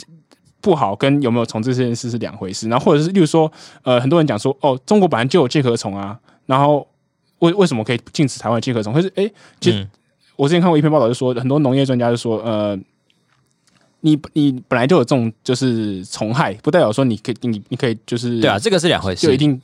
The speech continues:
Speaker 1: 要允许人家进来嘛。”
Speaker 2: 嗯。嗯。
Speaker 1: 对，就是你，你都当然希望进，所有进到你的农产品都是干净处理过的东西，
Speaker 2: 对。
Speaker 1: 所以你还是可以要求的。
Speaker 2: 对。
Speaker 1: 对，所以如果中国真的一开始就这样要求，我也觉得无可厚非。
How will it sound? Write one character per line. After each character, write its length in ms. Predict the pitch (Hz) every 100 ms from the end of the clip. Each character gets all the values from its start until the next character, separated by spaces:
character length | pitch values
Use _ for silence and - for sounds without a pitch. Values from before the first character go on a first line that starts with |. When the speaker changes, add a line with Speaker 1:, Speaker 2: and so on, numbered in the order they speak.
| _
Speaker 1:
要 140 | - 135
允 160 | 117
许 140 | 127 110
人 80 | 101
家 120 | 107
进 180 | 123 101
来 140 | 58
嘛。” 120 | - - -
Speaker 2:
嗯。 180 | 113 92
嗯。 60 | - _
Speaker 1:
对， 160 | - 101
就 80 | 135
是 240 | 160 151 - -
你， 160 | 131 117
你 120 | 131
都 120 | 180
当 80 | 185
然 60 |
希 140 | 156 170
望 120 | 151
进， 160 | - 143
所 160 | 165
有 60 | 139
进 140 | 156
到 100 | 147
你 140 | 113 98
的 260 | 98 90
农 160 | 95 110
产 160 | 123
品 100 | 117
都 120 | 101 110
是 200 | 120 110
干 200 | 123 123
净 140 | 127
处 160 | 107 113
理 100 | 98
过 180 | 110 95
的 60 |
东 180 | 87 82
西， 120 | -
Speaker 2:
对。 40 | 90
Speaker 1:
所 80 | 101
以 20 |
你 80 | 110
还 120 | 113
是 100 | 117
可 80 | 120
以 60 | 95
要 180 | 95
求 200 | 95 87 90
的。 120 | 135 _
Speaker 2:
对。 140 | 95 - - _
Speaker 1:
对， 120 | 127
所 120 | 175
以 40 | 156
如 100 | 185
果 80 |
中 240 | 147 196 208
国 100 | 131
真 120 | 170
的 140 | 170 131 -
一 80 | 190
开 140 | 214 175
始 40 |
就 60 | 131
这 80 |
样 60 | 147
要 140 | 131 127
求， 180 | 104
我 120 | 101 110
也 40 |
觉 140 | 98
得 100 | 92
无 100 | 95 104
可 140 | 98
厚 200 | 104 101
非。 260 | - 85